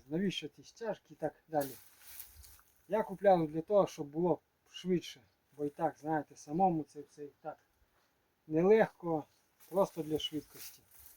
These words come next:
Упаковочка цих стяжок, е, там сто штук,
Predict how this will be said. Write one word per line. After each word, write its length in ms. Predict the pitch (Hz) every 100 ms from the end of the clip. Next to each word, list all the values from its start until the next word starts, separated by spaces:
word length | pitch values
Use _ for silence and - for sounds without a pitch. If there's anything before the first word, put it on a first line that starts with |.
| - - _ - - - -
Упаковочка 640 | - 180 226 208 185 -
цих 200 | 175 170
стяжок, 400 | - 226 214 190 -
е, 420 | 185 180 175 170 160
там 240 | 175 165
сто 260 | - - 175
штук, 480 | - - 175 -